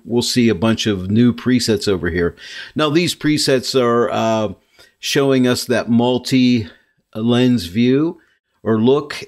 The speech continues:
and, but it's also altering the colors and things of the image, so it's processing the image in certain ways as well. For instance, if I click on this one right here,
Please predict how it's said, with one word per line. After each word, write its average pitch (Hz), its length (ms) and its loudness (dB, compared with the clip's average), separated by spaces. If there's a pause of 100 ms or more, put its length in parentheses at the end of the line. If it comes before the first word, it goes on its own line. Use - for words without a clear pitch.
(100)
and, 120 500 0
but 139 200 0
it's 151 160 -2
also 175 340 0
altering 120 460 2
the 107 80 0
colors 113 500 0
and 113 140 2
things 107 220 0
of 95 100 -2
the 85 160 -2
image, 95 340 -2
so 107 180 0
it's 101 120 -2
processing 104 720 -2
the 98 160 0
image 101 300 0
in 101 80 -2
certain 98 320 -2
ways 98 240 0
as 82 120 -10
well. 95 280 0 (280)
For - 280 -2
instance, 117 280 0
if 113 120 -2
I 117 100 2
click 117 320 -2
on 101 300 -2
this 135 280 0
one 101 200 0
right 98 240 -2
here, 113 500 0